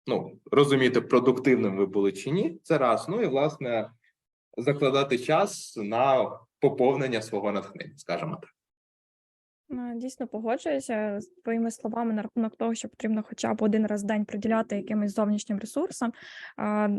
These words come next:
Speaker 2: доведено, що навіть якщо ти десять сторінок в день прочитаєш, там, перед сном чи зранку, все одно твій рівень стресу, він буде набагато менше, ніж до цього.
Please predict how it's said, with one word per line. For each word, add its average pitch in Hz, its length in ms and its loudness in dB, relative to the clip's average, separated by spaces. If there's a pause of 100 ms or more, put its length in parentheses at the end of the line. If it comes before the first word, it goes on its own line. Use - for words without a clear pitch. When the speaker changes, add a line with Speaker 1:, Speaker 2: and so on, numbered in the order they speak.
Speaker 2:
доведено, 214 720 4
що - 180 -4
навіть 220 300 0
якщо - 220 -6
ти 202 100 -4
десять 214 320 0
сторінок 214 460 0
в 196 40 -2
день 202 260 0
прочитаєш, 262 640 -2
там, 202 160 -2
перед 214 300 0
сном 208 420 2
чи - 140 -4
зранку, 226 440 -2
все 214 160 -2
одно 240 180 2
твій 214 140 -4
рівень 202 220 2
стресу, 247 380 -2
він 214 100 2
буде 214 140 0
набагато 214 460 0
менше, 220 380 0
ніж 214 160 2
до 208 120 -2
цього. 180 300 -4